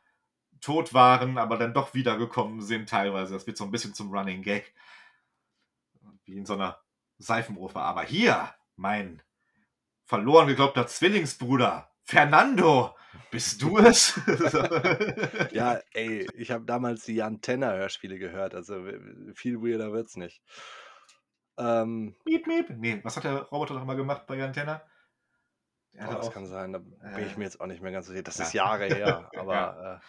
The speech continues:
Speaker 2: äh, er kämpft mit Fäusten gegen diese Spinnen, allein in der ersten Folge und boxt die weg.
Speaker 1: <laughs> Ja.
Speaker 2: Das ist so unglaublich
Speaker 1: Ja.
Speaker 2: geil.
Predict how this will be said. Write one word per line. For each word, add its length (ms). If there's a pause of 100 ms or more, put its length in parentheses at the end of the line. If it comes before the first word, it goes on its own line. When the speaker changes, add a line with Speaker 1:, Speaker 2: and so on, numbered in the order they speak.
(140)
Speaker 2:
äh, 180
er 80
kämpft 320
mit 180
Fäusten 480
gegen 280
diese 260
Spinnen, 540
allein 240
in 80
der 120
ersten 300
Folge 400
und 100
boxt 280
die 100
weg. 200
Speaker 1:
<laughs> 40
Ja. 500 (600)
Speaker 2:
Das 100
ist 0
so 120
unglaublich 440
Speaker 1:
Ja. 20
Speaker 2:
geil. 360